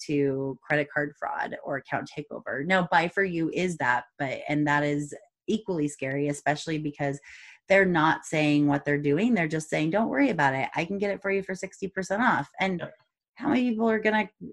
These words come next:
Speaker 1: I mean, there's, we all know people in our lives that aren't gonna second guess <laughs> that, unfortunately.
Speaker 2: Well, it's hard because it's like, if, if, look at the economy right now. The economy is so bad that
Speaker 1: Mm.
Speaker 2: you see something for thirty percent, you're gonna buy it. You're not gonna ask, like,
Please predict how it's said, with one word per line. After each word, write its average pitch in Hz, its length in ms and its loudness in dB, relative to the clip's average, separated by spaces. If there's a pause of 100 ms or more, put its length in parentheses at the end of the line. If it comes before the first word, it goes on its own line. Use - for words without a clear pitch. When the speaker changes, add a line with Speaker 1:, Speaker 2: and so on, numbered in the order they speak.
(140)
Speaker 1:
I 202 60 4
mean, 214 140 4
there's, 214 260 4 (160)
we 220 200 2
all 262 160 2
know 254 140 2
people 208 340 2
in 190 60 2
our 180 160 2
lives 160 300 6
that 156 80 -2
aren't 156 220 0
gonna 147 160 0
second 135 420 -4
guess 113 300 -8
<laughs> - 40 -10
that, - 400 2 (280)
unfortunately. 160 1080 0 (120)
Speaker 2:
Well, 220 160 4
it's 240 200 0
hard 226 220 -2
because 147 180 2
it's 131 100 -6
like, 147 220 0
if, 147 180 -6 (140)
if, 233 300 -12
look 165 120 -4
at 202 60 -6
the 170 80 0
economy 151 300 -4
right 131 80 -6
now. 131 120 -4
The 139 80 -8
economy 165 240 -4
is 139 160 -8
so 165 160 0
bad 147 260 2
that 139 100 0
Speaker 1:
Mm. 139 40 0
Speaker 2:
you 151 100 0
see 156 240 -4
something 147 280 -4
for 139 100 -4
thirty 151 220 0
percent, 156 340 -4 (380)
you're 139 100 -2
gonna 185 140 -2
buy 156 180 0
it. - 100 -6
You're 147 100 2
not 160 100 2
gonna 156 100 4
ask, 143 220 4
like, 120 260 -2